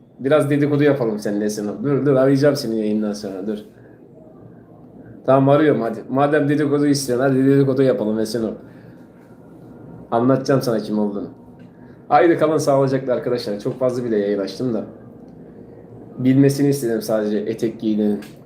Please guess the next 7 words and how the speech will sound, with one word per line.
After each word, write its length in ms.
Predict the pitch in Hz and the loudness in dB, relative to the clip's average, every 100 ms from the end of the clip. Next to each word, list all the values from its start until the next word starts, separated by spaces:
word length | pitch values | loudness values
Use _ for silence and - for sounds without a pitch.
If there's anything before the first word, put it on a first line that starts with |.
| - - - | -20 -16 -6
Pembe 280 | 110 113 113 | -4 -2 -2
etek. 380 | 107 104 - - - - - - - - - - - - - - | -2 -6 -8 -20 -20 -20 -20 -20 -20 -20 -20 -20 -20 -20 -16 0
Biraz 220 | 143 151 | 2 4
Huysuz 320 | 160 160 160 | 2 0 0
Virgin'e 420 | 165 165 151 175 170 | 2 2 2 2 2
benziyor 320 | 139 123 170 | 2 2 0
ama 180 | 160 | 0